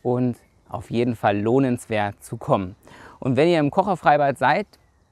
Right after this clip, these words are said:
dann könnt ihr davor einfach mal schwimmen gehen, bevor ihr ins Theater geht. Auch hier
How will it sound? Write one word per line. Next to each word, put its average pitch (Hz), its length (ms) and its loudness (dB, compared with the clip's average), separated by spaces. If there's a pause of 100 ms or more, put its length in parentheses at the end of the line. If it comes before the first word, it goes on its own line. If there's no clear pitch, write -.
(140)
dann 131 180 -4
könnt 135 200 -4
ihr 120 100 2
davor 135 300 -2
einfach 120 260 -8
mal 107 160 -6
schwimmen 131 320 -4
gehen, 165 160 -4
bevor 151 260 -2
ihr 151 60 0
ins 151 140 -8
Theater 147 340 -4
geht. 165 240 -4 (340)
Auch 113 280 2
hier 156 340 2